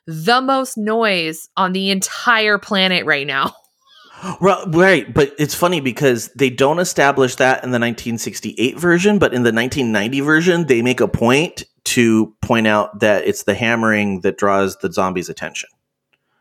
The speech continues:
Speaker 1: Yeah, 'cause they were making, I, like, that was the first thing that I noticed. And they were like, "We need to board up these windows." And I was like,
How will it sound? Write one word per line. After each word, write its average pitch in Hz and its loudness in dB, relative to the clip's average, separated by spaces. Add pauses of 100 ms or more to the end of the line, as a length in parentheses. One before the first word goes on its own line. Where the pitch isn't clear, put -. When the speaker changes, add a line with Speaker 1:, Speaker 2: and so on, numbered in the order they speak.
(200)
Speaker 1:
Yeah, 226 0 (260)
'cause 285 -4
they 320 0
were 320 -2
making, 311 -6 (380)
I, 247 0
like, 269 0
that 294 2
was 330 -2
the 370 2
first - 0
thing 190 2
that 185 2
I 175 0
noticed. 160 0
And 196 -2
they 208 0
were 214 0
like, 208 0
"We 269 2
need 277 -4
to 254 -2
board 247 2
up - -12
these 226 -6
windows." 240 0
And 208 -4
I 208 2
was 208 -4
like, 196 -2